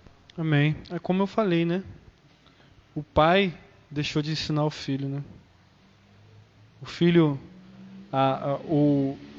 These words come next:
o Rafael Nogueira falou algo aqui interessante, né, no começo, a respeito da configuração da palavra. E assim, às vezes as pessoas, elas vêm pra Jesus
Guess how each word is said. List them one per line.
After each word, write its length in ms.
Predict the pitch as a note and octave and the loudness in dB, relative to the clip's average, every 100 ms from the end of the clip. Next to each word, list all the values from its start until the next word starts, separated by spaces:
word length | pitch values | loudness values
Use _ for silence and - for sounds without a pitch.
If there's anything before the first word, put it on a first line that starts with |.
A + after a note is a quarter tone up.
| - - - - - - - - - - - - | -16 -14 -16 -14 -14 -14 -16 -18 -20 -20 -20 -10
o 60 | B2+ | -2
Rafael 420 | C3+ D#3+ F3 F#3 | 0 4 6 8
Nogueira 320 | F#3+ F3+ F#3 | 8 6 6
falou 380 | F3 F3+ E3 E3+ | 6 4 6 4
algo 200 | D#3+ D#3+ | 4 2
aqui 220 | D#3 - | -2 -2
interessante, 800 | D#3+ E3 C#3+ C3 - G3+ F#3+ - | -2 2 0 0 0 0 0 -4
né, 220 | D3 C#3+ C3+ C3+ | -4 -4 -4 -6
no 140 | B2+ | -6
começo, 680 | - B2 C#3+ F3+ D#3+ - - _ _ _ _ _ _ _ _ _ - | -2 0 2 2 0 -8 -16 _ _ _ _ _ _ _ _ _ -6
a 80 | |
respeito 500 | B2 B2 - C3+ - | -4 -2 -2 -2 -2
da 220 | C3 B2+ B2 | 2 2 2
configuração 920 | C3+ B2 C#3 C3 B2 A2+ - D#3 C#3 | -2 -4 -2 0 0 -2 -2 -2 -2
da 100 | C3 | -4
palavra. 580 | - B2+ D3+ D3+ B2 A#2 _ _ _ _ _ _ _ _ _ _ _ - | -4 0 2 2 0 -6 _ _ _ _ _ _ _ _ _ _ _ -4
E 300 | C3 C3+ C3+ | 0 2 2
assim, 440 | C#3 - D3+ C3 A2+ _ _ _ _ _ _ _ _ _ _ _ _ _ _ - - | 2 -2 -4 -4 -10 _ _ _ _ _ _ _ _ _ _ _ _ _ _ -18 -6
às 180 | C#3+ C3 | -4 -2
vezes 440 | C3 D#3 D#3+ D#3 | 0 0 0 0
as 140 | E3 - | 0 0
pessoas, 760 | D3 - E3 D#3+ C#3+ - - - - | -4 0 2 4 2 0 -10 -12 -6
elas 300 | C3+ C#3 B2+ | 0 0 0
vêm 200 | C3 C#3 | -2 0
pra 160 | C#3 | 0
Jesus 600 | B2+ B2 C#3 E3+ D3 - | 0 -2 0 0 0 -8